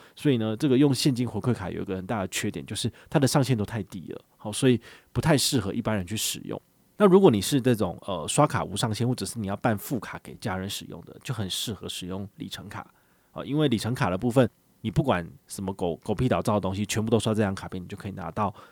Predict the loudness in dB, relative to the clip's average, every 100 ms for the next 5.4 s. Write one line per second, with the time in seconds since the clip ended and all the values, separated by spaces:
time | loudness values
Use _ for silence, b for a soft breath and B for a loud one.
0 | B B -10 -6 -6 -6 -12 -12 -12 0
1 | 2 2 0 0 -2 -4 -2 -2 0 0
2 | 0 0 -2 -4 -12 -14 -14 -10 -8 -8
3 | -10 -10 -12 -12 -4 -2 -2 -2 -2 0
4 | 0 0 -6 -16 -14 -14 -12 -14 -14 -12
5 | -14 -16 b -18